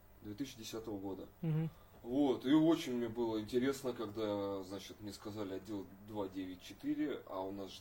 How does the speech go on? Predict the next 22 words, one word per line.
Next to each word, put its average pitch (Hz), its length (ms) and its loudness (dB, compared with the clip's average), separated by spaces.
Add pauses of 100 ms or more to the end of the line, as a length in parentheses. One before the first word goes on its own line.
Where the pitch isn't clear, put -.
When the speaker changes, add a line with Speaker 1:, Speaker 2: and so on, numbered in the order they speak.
Speaker 1:
там 92 100 -12
всё - 160 -16
секретно, 143 760 -4
никаких 104 520 -10
вывесок, 131 540 -4
никаких 110 340 -12 (100)
проспектов, - 720 -8
никаких 92 440 -12 (100)
карт. 147 240 0
Это 107 180 -6
сейчас, 127 440 -2 (540)
да, 98 180 2
открыл, 139 340 2
интерактивная 107 560 -4
карта 101 260 -2 (100)
появилась. 98 400 -6
Раньше - 340 -8
ты - 80 -12
что, - 220 -6
тут 98 180 -10
попробуй 107 340 -6
скажи. - 360 -6